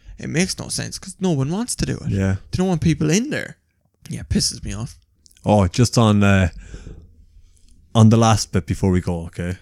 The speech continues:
Speaker 1: Okay.
Speaker 2: Right. What I've noticed is, you know, when you're out drinking with somebody and they kinda get a little bit tipsy.
Speaker 1: Yeah.
Speaker 2: And you just laugh and joke. I was like, "Jesus, you're well on it." And they turn around to you and go, "Uh, I'm not drunk. Ask me anything."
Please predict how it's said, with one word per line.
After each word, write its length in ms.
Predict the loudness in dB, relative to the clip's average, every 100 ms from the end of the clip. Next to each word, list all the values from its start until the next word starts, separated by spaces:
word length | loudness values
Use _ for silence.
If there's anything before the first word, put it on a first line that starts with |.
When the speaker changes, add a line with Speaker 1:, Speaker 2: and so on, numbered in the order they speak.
| _
Speaker 1:
Okay. 260 | -2 0 -2 -4 _ _ _ -16
Speaker 2:
Right. 200 | -14 -16 _ _ -20 -20 _
What 160 | -2 2
I've 120 | 4
noticed 380 | 4 4 0 -4
is, 160 | -2
you 60 | 0
know, 80 | 2
when 260 | 2 2 -2 -12
you're 240 | -8 -2 0
out 120 | 0
drinking 280 | 2 2 2
with 60 | 0
somebody 440 | 0 0 2 0
and 500 | 2 2 2 0 -4 -14 -20 -20 _ _ -4
they 80 |
kinda 280 | 2 6 6
get 120 | 6
a 20 | 4
little 160 | 0
bit 120 | -2
tipsy. 480 | 0 0 0 -6 -6 _ -2
Speaker 1:
Yeah. 260 | 0 0 -2 _ _ _ _ _ _ 0
Speaker 2:
And 320 | 4 4 4
you 120 | 4
just 380 | 4 2 -4 -2
laugh 200 | 0 2
and 100 | 2
joke. 180 | 2 2
I 40 |
was 60 | -2
like, 180 | -6 -12 -20 _ _
"Jesus, 300 | -8 -6 -2
you're 140 | -2
well 180 | 0 0
on 160 | -2 -4
it." 180 | -8 -16 _ _ _ _ _
And 160 | 2 2
they 60 |
turn 180 | 4 4
around 160 | 6 4
to 60 | 4
you 80 |
and 140 | 2 2
go, 160 | 0 -2 _ _ _ _ -2
"Uh, 320 | 2 2 0 -4 _ _ _ _
I'm 180 | -4 -2
not 180 | 0 -2
drunk. 300 | 0 0 0 -8 -6
Ask 220 | -2 2
me 80 | 4
anything." 340 | 4 0 -6